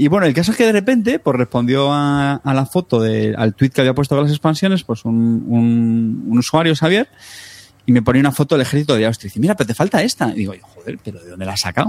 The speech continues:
Además plastificada". Digo, "Pero no puede ser". Digo, "¿Dónde la has sacado?". Digo, "Sí, es imposible". "Bueno, bueno, tú habla con los de Snafu". Y claro, yo intrigadísimo, digo, "Pero si justo en Snafu he comprado las otras y esta no la tiene".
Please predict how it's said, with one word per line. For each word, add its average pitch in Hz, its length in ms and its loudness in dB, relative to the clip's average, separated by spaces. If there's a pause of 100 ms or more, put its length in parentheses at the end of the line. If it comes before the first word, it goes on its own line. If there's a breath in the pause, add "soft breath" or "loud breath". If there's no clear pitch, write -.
Además 120 220 2
plastificada". 180 880 0
Digo, 101 260 -14
"Pero - 160 -20
no - 120 -20
puede 120 160 -4
ser". 110 240 -10 (100)
Digo, - 160 -20
"¿Dónde 110 160 -10
la 117 80 -2
has 120 80 -4
sacado?". - 220 -2
Digo, 127 100 2
"Sí, 117 140 -6
es - 80 -6
imposible". 170 580 0 (760 loud breath)
"Bueno, 247 220 4
bueno, 254 220 4
tú 247 80 0
habla 285 180 2
con 240 100 0
los 208 140 0
de 180 100 2
Snafu". 110 440 -2 (100)
Y - 40 -20
claro, 110 200 -2
yo 120 80 4
intrigadísimo, 135 920 0
digo, 98 240 -8
"Pero 82 500 -14
si 95 500 -8
justo 123 440 0
en 120 160 2
Snafu 123 300 2
he 110 40 -2
comprado 113 320 2
las 107 160 -2
otras 175 300 0
y - 20 0
esta 127 160 -4
no 117 80 -2
la 107 100 -2
tiene". 185 260 -4